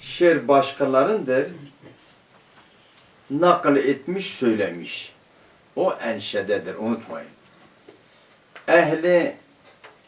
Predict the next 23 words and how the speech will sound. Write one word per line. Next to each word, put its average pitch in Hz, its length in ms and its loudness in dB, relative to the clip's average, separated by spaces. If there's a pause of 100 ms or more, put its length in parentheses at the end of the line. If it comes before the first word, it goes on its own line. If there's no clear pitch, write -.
(260)
nesep 135 720 4 (920)
enşedu 139 640 4
za-, - 540 0
enşedu. 131 640 0
Bu 139 100 -2
şiiri - 340 0
inşaat 120 420 2
etmişler. 87 580 -8
Ne 143 220 2
demek? 135 360 -2 (600)
Okumuşlar, 123 680 2
nakl 117 260 -2
etmişler, - 380 -8
okumuşlar. 98 560 -10 (380)
Yoksa 147 280 4
ehli 139 440 2
nesep 120 420 0
bu 127 100 -2
şiiri 120 300 0
icat 117 440 2
etmişler, 110 600 -2
yazmışlar 123 720 2 (300)
değil. - 280 -8